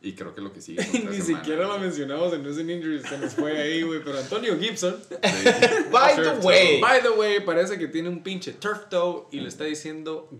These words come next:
Speaker 2: "Good fucking bye" al Fantasy Playoff Run.
Speaker 1: Eso sí duele.
Speaker 2: Truchas ahí. La neta, credit goes where credit is due para mí, güey. The Amusement Park, güey, anotando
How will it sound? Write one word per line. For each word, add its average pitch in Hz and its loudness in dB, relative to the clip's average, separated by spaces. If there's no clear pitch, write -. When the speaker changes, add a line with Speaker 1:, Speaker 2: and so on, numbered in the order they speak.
Speaker 2:
"Good 240 -4
fucking 220 -10
bye" 175 -4
al 120 -12
Fantasy 160 -12
Playoff 196 -4
Run. 113 -10
Speaker 1:
Eso - -20
sí 95 -16
duele. 80 -14
Speaker 2:
Truchas 196 -6
ahí. 190 -8
La 127 -14
neta, 190 -4
credit 202 -8
goes 202 -6
where 180 -6
credit 190 -8
is 139 -10
due 190 -10
para 147 -6
mí, 147 -10
güey. 175 -8
The 139 -8
Amusement 147 -10
Park, 156 -10
güey, 170 -10
anotando 135 -12